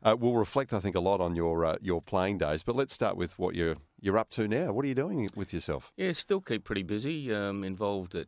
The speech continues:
Speaker 2: Christchurch Grammar School. I'm a director of cricket there, and I coach the first. So,
Speaker 1: Yep.
Speaker 2: um, that's sort of two and a half terms a year.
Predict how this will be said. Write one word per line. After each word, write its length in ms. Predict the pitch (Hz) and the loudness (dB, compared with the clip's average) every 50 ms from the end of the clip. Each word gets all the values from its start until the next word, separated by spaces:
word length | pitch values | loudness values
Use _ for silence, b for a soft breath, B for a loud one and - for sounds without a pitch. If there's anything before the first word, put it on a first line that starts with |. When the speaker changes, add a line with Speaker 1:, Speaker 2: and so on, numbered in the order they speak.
| _ _ - | _ _ -18
Speaker 2:
Christchurch 640 | - 90 87 87 - - - 98 90 - - - | -10 -8 -6 -6 -8 -8 -8 -6 -6 -6 -8 -12
Grammar 260 | - 90 87 90 92 90 | -8 -6 -6 -4 -4 -6
School. 380 | - - 101 107 139 127 98 | -8 -8 -8 -8 -6 -6 -6
I'm 180 | 90 90 87 85 | -8 -8 -8 -10
a 80 | 62 | -12
director 360 | 69 71 82 82 82 - 80 71 | -14 -12 -12 -12 -10 -10 -14 -18
of 40 | |
cricket 300 | - - 87 - - - | -16 -18 -16 -16 -16 -14
there, 180 | - 82 80 85 | -10 -10 -8 -8
and 80 | 85 80 | -8 -10
I 60 | 73 | -12
coach 300 | - - 87 76 - - | -8 -8 -8 -8 -8 -12
the 80 | 78 | -14
first. 440 | - - 82 80 95 113 - - - | -16 -10 -8 -8 -6 -6 -8 -10 -12
So, 120 | - 90 87 | -8 0 0
Speaker 1:
Yep. 160 | 90 98 80 85 85 82 85 85 82 | 0 0 0 -4 -12 -16 -16 -16 -16
Speaker 2:
um, 140 | 80 82 76 | -16 -16 -14
that's 220 | 82 87 - - | -16 -12 -8 -8
sort 220 | - - - 78 78 | -8 -6 -8 -10 -10
of 80 | - | -12
two 120 | - - 87 | -12 -12 -12
and 80 | 80 | -10
a 40 | 78 | -8
half 200 | 85 82 76 - | -10 -10 -12 -12
terms 380 | - - 92 87 85 82 76 85 | -14 -12 -10 -8 -8 -8 -10 -12
a 60 | 78 | -12
year. 280 | 76 85 101 127 143 | -12 -12 -12 -12 -12